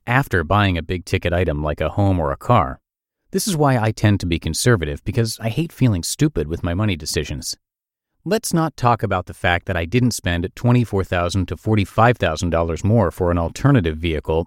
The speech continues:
and review why I'm not one hundred percent certain of purchasing Rhino in three years. Why I paid a one thousand ninety-one dollar premium to lease. One, I'm unsure about my family size or needs. If I have triplets,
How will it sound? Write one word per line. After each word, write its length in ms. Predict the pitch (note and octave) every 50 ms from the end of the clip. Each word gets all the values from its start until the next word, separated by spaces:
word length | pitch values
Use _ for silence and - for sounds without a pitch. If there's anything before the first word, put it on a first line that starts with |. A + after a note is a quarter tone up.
| - _
and 180 | - A#2 A#2 G#2+
review 380 | A2+ A2 F#2+ B2+ D3 C3+ A#2+ A2
why 300 | G2+ G2+ G#2 G#2 G#2 G2
I'm 180 | F#2 F2+ F#2
not 240 | F#2 G2 G2+ G2 -
one 160 | G2+ G2 F2+
hundred 340 | F2 A2+ A#2 G#2+ A2 F#2 -
percent 360 | - F#2 - - F#2 E2+ -
certain 400 | - - - A#2 G#2+ F#2+ F2 E2
of 100 | D2+ -
purchasing 480 | - - B2+ - - F2 - F2+ D#2+ D#2
Rhino 380 | D#2+ D#2+ D#2 D#2 D2+ D#2 D#2+
in 120 | D#2+ E2 D#2+
three 220 | - G#2 F#2+ F2+
years. 500 | F2 G2+ A2 F2+ C#2+ C2 - - - - - _ _ _ _ _ _ _ _ _ _ _ _ _ _ _ _ _ _ _ _
Why 300 | C#3+ C#3 F3+ G3+ A#3 A#3
I 140 | F#3 E3 D#3
paid 320 | - - A2 G#2 G#2 G2
a 80 | F#2+ F#2
one 240 | F2+ G#2 B2+ D#3 D3+
thousand 420 | - A#2 A2 A2 G#2+ A2+ G#2+ G2
ninety-one 480 | F#2+ G2 A2 A2 G#2+ G2 G2 G2 G2 F2+
dollar 300 | F#2 F2+ F2+ F2+ F2+ E2+
premium 540 | - - A#2 G#2+ F#2+ D#2+ D2+ D2+ D2 D#2 -
to 120 | - F#2+
lease. 540 | F2+ G2 A2+ G#2 D2 - - - - - - _ _ _ _ _ _ _ _ _ _ _ _ _ _ _ _ _ -
One, 340 | E3+ G#3+ G#3 D#3+ C#3+ D3 - _ _ -
I'm 160 | C3 C#3 C3+
unsure 520 | C3+ E3 G3 G3 - - - C#3+ C3+ C3 A#2+
about 240 | G2+ G#2+ G#2 G#2
my 140 | G2+ F#2+ F2
family 420 | - - - A2 A2 G#2 F#2+ E2+ E2
size 460 | - - F2+ D#2 D2 C#2+ D2 - -
or 180 | A2 G2+ F#2+
needs. 540 | F#2 G2 G2+ F#2 D2+ C2 B1+ - - - - _ _ _ _ _ _ _ _
If 120 | - - A2
I 80 | G2
have 180 | F2+ F#2+ - -
triplets, 640 | - - F#3+ - - G#2+ A#2+ - - - - -